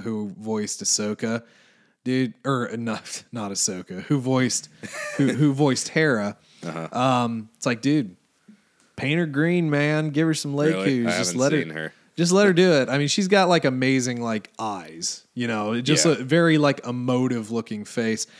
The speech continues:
Speaker 1: I don't know. I, I was, looks like she's mainly just done voice acting. I mean, y-, pretty, wow.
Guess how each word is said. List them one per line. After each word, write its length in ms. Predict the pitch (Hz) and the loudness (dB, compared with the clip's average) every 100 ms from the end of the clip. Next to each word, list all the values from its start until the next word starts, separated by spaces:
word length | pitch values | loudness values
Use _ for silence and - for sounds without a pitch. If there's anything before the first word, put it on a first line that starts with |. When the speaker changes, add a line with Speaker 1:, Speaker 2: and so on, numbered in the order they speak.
| - - - | -20 -16 -2
Speaker 1:
I 80 | |
don't 200 | 226 285 | 0 2
know. 340 | 165 165 160 147 | 4 6 6 6
I, 240 | 139 101 | 4 2
I 20 | |
was, 320 | 135 135 113 - - - _ _ - - - - - - _ _ | 0 -2 -4 -12 -20 -20 _ _ -20 -20 -20 -20 -20 -20 _ _
looks 240 | - 185 - | -8 -6 -4
like 140 | 311 | -4
she's 240 | - 175 135 | -2 -2 0
mainly 560 | 127 135 143 139 127 | 0 0 0 0 -2
just 480 | 107 117 120 - 113 | -2 -2 -2 -2 -4
done 500 | 117 117 113 107 104 | -2 0 -2 -2 -6
voice 380 | 92 104 107 - | -4 -4 -2 -4
acting. 540 | 95 92 - 92 92 - _ _ _ _ _ _ _ _ _ _ _ _ _ _ - | -4 -8 -10 -10 -12 -16 _ _ _ _ _ _ _ _ _ _ _ _ _ _ -10
I 40 | |
mean, 240 | 120 117 110 _ 117 | -6 -6 -8 _ -12
y-, 80 | - | -12
pretty, 280 | - 139 - | -8 -8 -8
wow. 400 | 127 208 123 180 | -8 -6 -6 -10